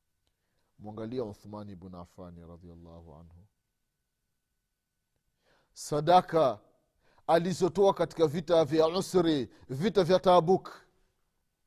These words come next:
Mwangalia Abdurrahman ibn Auf radhiallahu anhu, alikuwa ni tajiri mkubwa, mali zake alikuwa anazitoa kwa ajili ya Allah subhanahu wa ta'ala. Abu Bakar Siddiq radhiallahu anhu alikuwa ni mfanya biashara, mali yake aliyotoa kwa ajili ya Allah subhanahu wa ta'ala.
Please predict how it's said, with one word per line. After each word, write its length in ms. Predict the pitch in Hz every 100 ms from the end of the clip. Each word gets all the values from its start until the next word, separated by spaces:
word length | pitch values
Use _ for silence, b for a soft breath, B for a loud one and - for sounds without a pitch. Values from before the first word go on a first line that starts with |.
| _ _ _ _ 113
Mwangalia 440 | 117 113 113 139
Abdurrahman 680 | 104 107 104 - 107 107 101
ibn 200 | 92 95
Auf 260 | 95 -
radhiallahu 640 | 98 92 92 92 92 90 90
anhu, 120 | 87
alikuwa 320 | 110 110 120
ni 100 | 107
tajiri 400 | - 98 104 98
mkubwa, 520 | 92 - 92 92 90 - b b
mali 220 | 110 110
zake 300 | 98 113 110
alikuwa 340 | 98 95 110 98
anazitoa 380 | 92 92 104
kwa 140 | 92 90
ajili 280 | 87 92 92
ya 100 | -
Allah 220 | 87 85
subhanahu 480 | _ 90 _ 90 98
wa 60 |
ta'ala. 440 | - 87 92 82 80 b b b
Abu 220 | 180 170 170
Bakar 420 | 180 180 156 147
Siddiq 420 | 147 131 147 143
radhiallahu 640 | 131 131 127 127 131 127
anhu 100 | 131
alikuwa 220 | 139 135 156
ni 60 |
mfanya 280 | 131 135 127
biashara, 580 | 117 117 - 120 107 101 B B
mali 260 | 131 143 147
yake 260 | 151 147
aliyotoa 340 | 127 123 135 127
kwa 160 | 117
ajili 240 | 113 120 113
ya 80 |
Allah 220 | 113 104 101
subhanahu 520 | 107 98 - 98 95
wa 60 | 87
ta'ala. 460 | 92 87 87 82